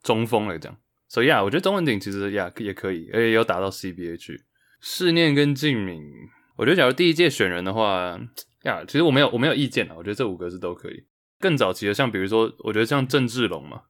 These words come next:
就不用讲了。然后女篮像钱维娟等人，对，但是我们这个世代，我们长大的这个世代嘞，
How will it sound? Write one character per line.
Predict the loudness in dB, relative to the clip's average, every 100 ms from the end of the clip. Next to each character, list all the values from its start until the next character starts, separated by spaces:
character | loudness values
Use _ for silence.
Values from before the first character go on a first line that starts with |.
| _
就 | -8 -6
不 | -4
用 | -6
讲 | -6 -10
了。 | -12
然 | -6
后 | -2
女 | -2 -2
篮 | -4 -4
像 | -6
钱 | -4 -6
维 | -4 -4
娟 | -6 -10 -8
等 | -8
人， | -8 -12 -14 -16 _ _ _
对， | -8
但 | -2
是 | 2
我 | 2
们 | 2
这 | 0
个 | 0
世 | 0 -4 -2
代， | -2
我 | -2
们 | -4 -6 -10 _
长 | -6 -2
大 | 0 0
的 | 0
这 | -2
个 |
世 | -4 -8 -12
代 | -10 -10
嘞， | -12